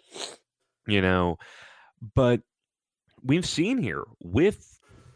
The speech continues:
you know, J T last season and Ruiz for how many years? You know, we've seen the effect a, a good catcher can have.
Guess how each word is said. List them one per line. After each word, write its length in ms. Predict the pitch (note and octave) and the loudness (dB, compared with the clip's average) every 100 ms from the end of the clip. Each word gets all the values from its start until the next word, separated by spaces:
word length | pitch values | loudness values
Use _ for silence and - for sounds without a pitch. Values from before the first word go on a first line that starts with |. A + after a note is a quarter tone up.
| - | -10
you 140 | G#2 | -2
know, 140 | G2+ F2+ | 0 0
J 300 | E2+ F#2 E2+ | 2 2 0
T 300 | - E2 D#2+ | -2 -4 -2
last 380 | G2 D#2+ - | -2 -2 -4
season 480 | - D#2 C#2 D2+ C#2+ - _ _ _ _ _ _ _ _ _ _ _ - | -8 -8 -8 -12 -16 -20 _ _ _ _ _ _ _ _ _ _ _ -4
and 240 | A2 G#2+ | -4 0
Ruiz 520 | G#2 G#2 C3 D3+ G#2+ | 0 2 2 2 -2
for 160 | - F#2 | -2 -6
how 320 | - A#2+ A#2+ | -4 0 2
many 220 | C3 A2 | 2 0
years? 560 | E2+ D2 - - - - _ - - _ _ _ _ _ _ _ | -2 -4 -8 -10 -16 -20 _ -20 -20 _ _ _ _ _ _ _
You 100 | G#2 | -14
know, 100 | F#2+ - _ | -14 -16 _
we've 280 | C3+ C#3+ F#3+ | -2 0 0
seen 460 | - - C#3+ G#3 C#3 | -4 -4 -2 -2 0
the 140 | G2 | 0
effect 580 | F2+ - E3 C#3 - - - | 0 2 2 2 0 -12 -6
a, 400 | G#2 G2+ G2+ F#2 - | -2 0 0 -2 -6
a 60 | F#2+ | -8
good 240 | A#2 B2+ | -2 -2
catcher 320 | - C#3+ - C#3 | 0 -2 0 -4
can 180 | - | -4
have. 460 | - E3 B3 G#2 - | -6 -6 -4 -8 -10